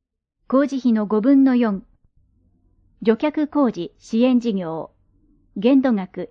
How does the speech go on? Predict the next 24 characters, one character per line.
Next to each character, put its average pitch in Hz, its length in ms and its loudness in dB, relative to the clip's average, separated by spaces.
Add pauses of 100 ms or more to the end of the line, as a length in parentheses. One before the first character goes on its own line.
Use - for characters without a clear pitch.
百 226 280 -4
八 262 260 -4
十 240 220 0
万 202 240 -2
円。 165 260 -10 (680)
工 285 180 0
事 285 100 -4
費 220 180 -4
の 180 240 -8 (120)
五 220 180 0
分 262 240 4
の 233 120 2
四。 190 300 -4 (1000)
耐 285 180 -2
震 302 220 4
シ 294 140 -2
ェ 294 40 2
ル 262 100 -2
タ 175 220 -4
ー 170 60 -6
設 214 240 -6 (140)
置 277 60 -2
工 226 220 -2
事 165 240 -12